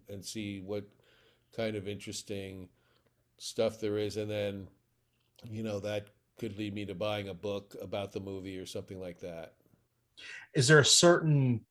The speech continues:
Speaker 2: book that's been instrumental in, in pushing you toward this lifestyle?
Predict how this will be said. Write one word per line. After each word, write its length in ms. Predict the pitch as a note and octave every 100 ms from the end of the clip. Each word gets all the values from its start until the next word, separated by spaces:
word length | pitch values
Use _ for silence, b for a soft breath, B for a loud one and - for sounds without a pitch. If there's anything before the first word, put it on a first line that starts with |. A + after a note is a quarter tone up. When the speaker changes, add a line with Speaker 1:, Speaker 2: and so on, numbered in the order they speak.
| -
Speaker 2:
book 420 | A2 C3+ C#3+ C#3+
that's 200 | B2+ -
been 260 | - A#2+ A2
instrumental 1040 | B2 A#2 - G2 G2+ A#2+ A#2+ C3 B2+ B2+
in, 240 | A2+ G2+ G2
in 180 | G2 -
pushing 360 | - A#2+ - G#2
you 120 | G#2
toward 480 | G#2 - A2+ A#2 G#2+
this 180 | A2+ -
lifestyle? 720 | A2+ A2 - A#2 A#2 A#2+